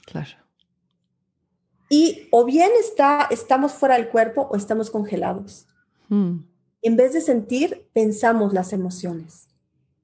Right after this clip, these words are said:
Speaker 2: Entonces, ¿cómo vas a tener tú una sexualidad sagrada cuando tu cuerpo no está conectado?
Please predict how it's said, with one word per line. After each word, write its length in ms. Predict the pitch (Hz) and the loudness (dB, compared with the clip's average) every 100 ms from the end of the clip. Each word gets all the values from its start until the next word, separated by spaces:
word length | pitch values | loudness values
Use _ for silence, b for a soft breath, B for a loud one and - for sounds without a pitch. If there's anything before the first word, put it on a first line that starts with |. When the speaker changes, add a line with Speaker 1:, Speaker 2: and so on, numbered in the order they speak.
| _ _ _ _ _ _ _ _ _ | _ _ _ _ _ _ _ _ _
Speaker 2:
Entonces, 380 | 240 233 277 285 | -10 -4 -4 -2
¿cómo 200 | 302 349 | 2 4
vas 200 | 349 359 | 4 2
a 80 | 370 | 2
tener 300 | 311 285 285 | 4 4 2
tú 420 | - 285 294 - _ _ - | -2 -2 -2 -6 _ _ -2
una 240 | 277 285 | 2 2
sexualidad 600 | 285 285 247 233 226 233 | 0 -2 2 4 4 0
sagrada 500 | 254 240 226 233 240 | -4 0 4 4 2
cuando 280 | 226 208 202 | 0 -2 -2
tu 140 | 202 | -4
cuerpo 460 | 220 220 220 240 240 | 0 0 0 -2 0
no 80 | 233 | 0
está 260 | 233 233 | -2 -4
conectado? 640 | 226 208 208 - 294 262 | -2 -4 -2 -2 0 -2